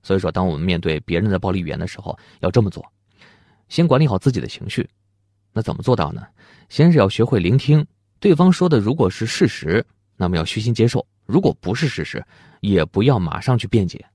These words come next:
因为辩解只能带来更多的冲突。你要用心聆听自己的感受，体会自己感受背后的需要是什么，然后呢，聆听对方的感受，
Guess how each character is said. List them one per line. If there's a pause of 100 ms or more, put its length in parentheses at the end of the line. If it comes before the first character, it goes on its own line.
(220)
因
为
辩
解
只
能
带
来
更
多
的
冲
突。 (480)
你
要
用
心
聆
听
自
己
的
感
受， (200)
体
会
自
己
感
受
背
后
的
需
要
是
什
么， (400)
然
后
呢， (400)
聆
听
对
方
的
感
受，